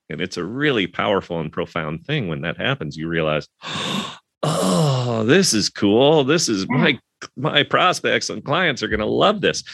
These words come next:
Speaker 1: How, uh, it, you're nodding, so I <laughs> assume you agree.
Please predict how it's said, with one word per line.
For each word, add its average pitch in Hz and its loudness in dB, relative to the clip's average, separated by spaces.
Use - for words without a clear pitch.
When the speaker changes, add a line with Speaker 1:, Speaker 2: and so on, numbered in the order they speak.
Speaker 1:
How, 165 2
uh, - -2
it, - 0
you're 131 2
nodding, 120 2
so 98 -2
I 92 4
<laughs> 98 2
assume 147 0
you 107 0
agree. 104 0